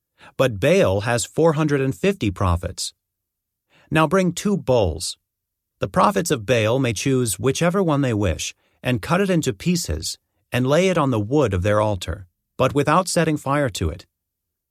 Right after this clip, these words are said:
I will prepare the other bull and lay it on the wood on the altar, but not set fire to it. Then call on the name of your God, and I will call on the name of the Lord. The God who answers by setting fire to the wood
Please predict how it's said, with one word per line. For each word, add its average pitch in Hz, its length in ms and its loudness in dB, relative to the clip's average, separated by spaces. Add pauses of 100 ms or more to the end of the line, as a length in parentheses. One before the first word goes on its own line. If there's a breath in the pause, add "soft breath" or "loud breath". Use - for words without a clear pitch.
(500 loud breath)
I 143 160 4
will 151 160 2
prepare 127 480 0
the 131 160 2
other 151 200 2
bull 95 440 -2 (180)
and 123 140 0
lay 135 180 2
it 139 100 0
on 123 140 0
the 120 80 0 (100)
wood 104 140 2
on 104 140 0
the 113 140 0
altar, 90 500 -2 (240)
but 123 140 0
not 110 260 0
set 113 180 -2
fire 90 360 -2
to 104 200 -4
it. 90 220 -8 (800 loud breath)
Then 156 260 2
call 175 380 0
on 165 100 2
the 131 80 0
name 135 340 0
of 104 140 -2
your 117 240 2
God, 95 540 -2 (420)
and 135 140 2
I 175 160 2
will 131 160 2
call 95 320 2
on 101 100 0
the 113 80 -2
name 117 220 -2
of 113 80 -4
the 120 100 -2
Lord. 110 420 -2 (960)
The 117 100 -2
God 165 320 4
who 143 180 4
answers 139 560 2
by 104 180 0
setting 123 360 0
fire 123 400 0
to 104 120 -4
the 92 120 2
wood 92 440 -2